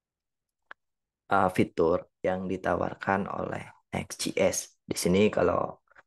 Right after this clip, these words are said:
kita lihat ada built-in optimization, ada dynamic H T M L streaming, ada React Server Component, dan masih banyak lagi yang lainnya. Tapi tentu kita nggak akan bahas semuanya di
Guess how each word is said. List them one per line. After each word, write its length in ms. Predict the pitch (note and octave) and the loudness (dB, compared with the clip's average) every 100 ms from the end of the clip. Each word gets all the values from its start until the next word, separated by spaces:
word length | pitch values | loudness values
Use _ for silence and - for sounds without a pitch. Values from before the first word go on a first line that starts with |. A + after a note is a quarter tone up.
| _ | _
kita 320 | - - F2+ | -6 -2 0
lihat 480 | - G2+ A2+ - - | 4 6 4 2 -8
ada 680 | - F2+ - E2+ F2 - - _ _ | -4 -2 0 2 2 -2 -6 _ _
built-in 560 | - G2+ F2+ - F#2 F#2+ - | 0 2 2 0 -2 -2 -6
optimization, 1040 | - - - - - - A2+ A#2+ A2+ A2+ | -8 -6 -6 -4 -2 4 6 6 4 2
ada 260 | - G2 F#2 | -4 -6 -4
dynamic 560 | F#2+ F2+ F#2+ F#2+ F#2+ | -2 -2 -2 -8 -10
H 300 | - - G#2 | -6 -4 -2
T 80 | G2+ | -4
M 80 | G2+ | -8
L 120 | - - | -10 -12
streaming, 560 | - F2+ - F#2+ B2 - _ _ | -4 -2 2 2 2 0 _ _
ada 560 | - F#2 F#2 F2 - - - - - - - | -4 -2 0 0 0 -4 -16 -18 -20 -16 0
React 480 | G2+ G2 G2 F#2 - _ | 4 6 6 4 -2 _
Server 460 | - - F2 - E2+ | -4 -2 0 0 -4
Component, 720 | - - - F#2 F#2 G2+ A#2+ - - | -4 -10 -2 -2 0 -2 -2 -8 0
dan 320 | G2+ G#2+ A2+ | 2 4 2
masih 400 | G2 - - G#2 | -2 -2 -2 -2
banyak 400 | F#2+ - F#2 - | -2 -6 -10 -8
lagi 400 | - F2+ F#2+ - | -6 -6 -8 -10
yang 160 | - | -10
lainnya. 420 | - - - - - _ _ - _ _ _ _ | -10 -12 -12 -16 -20 _ _ -20 _ _ _ _
Tapi 340 | - - A#2 | -6 2 4
tentu 640 | - G2 - A2+ A#2 A2 - | 4 0 2 6 8 6 4
kita 240 | - A#2 | 0 0
nggak 280 | A2+ F#2 F2 | 2 2 0
akan 140 | - F#2+ F#2 | -4 -4 -4
bahas 360 | F2+ - F#2+ - | -4 -4 -6 -2
semuanya 840 | - G#2+ G#2 F#2 F2 F2 G2 A#2 | 0 2 4 2 0 -2 -2 -2
di 440 | G2+ F#2 F2+ F2 | -6 -8 -8 -8